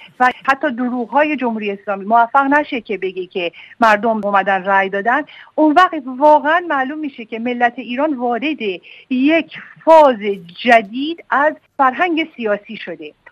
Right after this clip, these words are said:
خودش به بلوغ فکری و سیاسی رسیده و قادر به تنهایی، بدون اینکه هیچ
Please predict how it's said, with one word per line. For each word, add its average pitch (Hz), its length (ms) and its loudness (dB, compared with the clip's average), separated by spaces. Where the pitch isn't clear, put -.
خودش 311 480 -2
به 233 120 0
بلوغ 233 600 -2
فکری 233 400 -4
و 202 140 0
سیاسی 214 380 -4
رسیده 226 520 -2
و 208 220 4
قادر 233 680 2
به 233 100 2
تنهایی، 196 720 -2
بدون 233 280 2
اینکه 294 240 -2
هیچ 269 220 -4